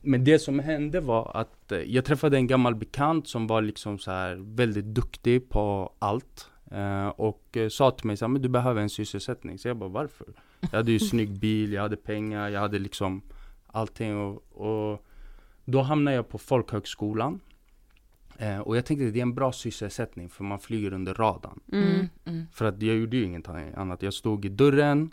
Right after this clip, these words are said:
Speaker 1: eh, på helger och så höll jag på med massa annat konstigt. Ehm, och, eh, <laughs> när jag, eh,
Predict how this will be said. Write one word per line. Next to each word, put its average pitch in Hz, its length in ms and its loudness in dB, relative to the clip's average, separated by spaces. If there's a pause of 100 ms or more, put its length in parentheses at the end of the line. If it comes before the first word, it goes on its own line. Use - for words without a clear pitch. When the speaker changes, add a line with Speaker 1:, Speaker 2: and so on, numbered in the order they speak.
Speaker 1:
eh, 98 320 -6 (100)
på 107 140 -2
helger 104 460 0 (500)
och 101 100 -6
så 110 100 -2
höll 104 100 0
jag 101 120 -2
på 98 140 -4
med 98 100 -2
massa 95 200 -6
annat 101 340 -4
konstigt. - 520 -8 (580)
Ehm, 101 640 -4 (200)
och, - 460 -4
eh, 113 240 0 (200)
<laughs> - 160 -18
när 127 320 2
jag, 123 460 4
eh, 107 420 0